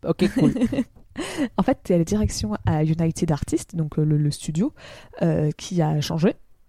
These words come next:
Speaker 2: Et ils étaient plus trop partants pour faire une suite. Déjà de base, ils étaient pas super partants, mais alors c'était encore pire là. Et
Speaker 1: Ok.
Speaker 2: en fait, Bak-,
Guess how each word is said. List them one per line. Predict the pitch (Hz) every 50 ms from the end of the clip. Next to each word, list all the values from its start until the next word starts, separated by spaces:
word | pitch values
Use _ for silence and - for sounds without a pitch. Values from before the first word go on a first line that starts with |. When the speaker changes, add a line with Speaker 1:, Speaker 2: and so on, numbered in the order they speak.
| _ _ _ _ _ _ _ -
Speaker 2:
Et | - 170 160 165
ils | 165 156 147 -
étaient | 156 - - 165
plus | - - -
trop | - - - 220
partants | - 202 - - - 208
pour | 202 - 190 -
faire | - 175 160
une | 156
suite. | 151 - - - - 202 233 - -
Déjà | 180 156 165 160
de | 151
base, | 170 175 180 160
ils | -
étaient | - -
pas | - - 160
super | - - - - 165 -
partants, | - 160 156 - - - 180 180
mais | 160 151
alors | 143 147
c'était | - - 165
encore | 151 143 - - -
pire | - - 185 170
là. | 165 175 214 269 - - - - - - - - - - -
Et | 135 131
Speaker 1:
Ok. | -
Speaker 2:
en | 123
fait, | - 294 302 220
Bak-, | 196 185 -